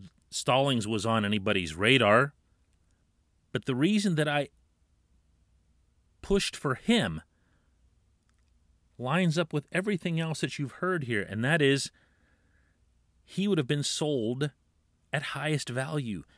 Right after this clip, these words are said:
That's what you want to do. You don't go trading a Bell, a Reynolds, a Newman,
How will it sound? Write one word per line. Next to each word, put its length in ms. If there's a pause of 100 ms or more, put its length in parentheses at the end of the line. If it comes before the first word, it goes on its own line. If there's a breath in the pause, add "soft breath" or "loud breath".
(120)
That's 440
what 220
you 80
want 320
to 100
do. 340 (1900)
You 380
don't 300
go 180
trading 500
a 60
Bell, 440
a 60
Reynolds, 440
a 80
Newman, 520